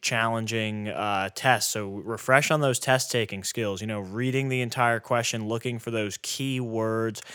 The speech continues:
the process of elimination for answers. The National Registry is classically known for being, oh, there's, you know, there's four right answers. You have to choose the one that's the most correct. So really focusing on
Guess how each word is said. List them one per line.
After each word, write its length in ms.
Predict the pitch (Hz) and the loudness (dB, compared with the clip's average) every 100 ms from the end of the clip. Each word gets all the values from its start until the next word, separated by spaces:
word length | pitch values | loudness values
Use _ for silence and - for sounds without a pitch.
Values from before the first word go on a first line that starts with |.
| - - - | -18 -14 -12
the 80 | |
process 580 | 110 - 120 123 131 117 | -4 2 4 4 2 0
of 80 | 120 | -2
elimination 760 | 113 117 120 117 113 110 117 | -2 -2 -2 -2 -2 -2 -4
for 160 | 110 107 | -6 -8
answers. 520 | 73 117 117 107 92 | -4 -4 -2 -6 -8
The 80 | 107 | -4
National 360 | 113 120 120 120 | 0 0 0 0
Registry 580 | 117 117 - 113 104 | 2 0 -2 -2 -2
is 280 | 101 95 - - _ _ _ - - | -4 -4 -6 -8 _ _ _ -20 -16
classically 760 | - - 131 135 131 135 131 123 | -12 0 4 4 4 0 0 0
known 560 | 123 127 127 107 107 - - - - | 2 2 4 2 -2 -8 -16 -20 -10
for 120 | - | -6
being, 540 | 107 113 113 110 104 107 | -4 -2 -2 -2 -4 -4
oh, 160 | 120 123 | 2 2
there's, 240 | 113 101 | 2 -2
you 160 | - 127 | -4 -4
know, 120 | 110 | -4
there's 180 | 104 95 | -4 -2
four 260 | - 143 131 | 2 4 6
right 260 | 123 123 | 6 6
answers. 420 | 120 120 110 101 | 4 2 0 -2
You 60 | 101 | -4
have 80 | 107 | -4
to 80 | 104 | -2
choose 320 | - 123 104 | 0 0 0
the 80 | 110 | -2
one 220 | 113 113 | -2 -2
that's 200 | 101 - | -4 -6
the 80 | 101 | -6
most 520 | 101 113 113 104 - | -2 0 0 0 -4
correct. 500 | 113 107 98 - - | -2 0 -2 -2 -4
So 400 | - 101 92 - | 0 0 -2 -6
really 500 | 101 120 131 127 120 | -6 0 2 4 2
focusing 640 | 117 - 117 113 113 113 107 | 0 -2 -2 0 -2 -4 -4
on 640 | - 110 107 104 101 104 | -4 -2 0 0 -2 -6